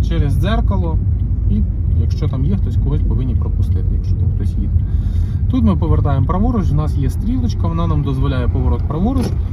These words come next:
але ми повинні пропустити пішоходів. Переключились на першу передачку, чуть-чуть підкочуємося і будемо повертати направо. Друзі, зверніть увагу,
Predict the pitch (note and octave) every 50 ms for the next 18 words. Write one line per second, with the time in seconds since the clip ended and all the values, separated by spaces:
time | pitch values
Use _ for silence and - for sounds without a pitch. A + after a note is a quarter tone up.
0 | - - - - - - - - - - C#3 C#3 C3+ D3 D3 D3+ E3+ A3 A3+ -
1 | D#3 - E3+ F#3 F3 D3 - B2+ B2 - - - - D3+ - - - - E3+ -
2 | - D3 B2+ - - - - - - - - - - - - - - - - -
3 | - - - - - - - - - - - - - - - - - - - -
4 | - - - - - - - F3 D#3 - F3+ D#3+ - - C#3 A#2+ A#2 - C3+ B2
5 | - - D3 - - G3 - A#3 A#3+ C4 C4+ D#4 C#4+ - - - E3 - - F#3+
6 | - - D#3+ - - G3+ - - - D4+ D#4+ C4+ - B3 A#3 A3 G3+ - G#3 G3+
7 | G3+ - - - - - - - - - - - - - - - - - - -
8 | - - - - - C4 A3 F#3 G3 F#3+ F3 D3+ D3+ C3+ C3+ C3+ C#3 D3 D3 D3
9 | C3 B2+ A2+ - - - A2+ G#2 G#2+ A#2+ - E3+ C#3+ B2+ B2 B2+ C#3+ D3+ G#3 C4
10 | B3+ - F#3+ E3+ F3 F3 E3+ D#3+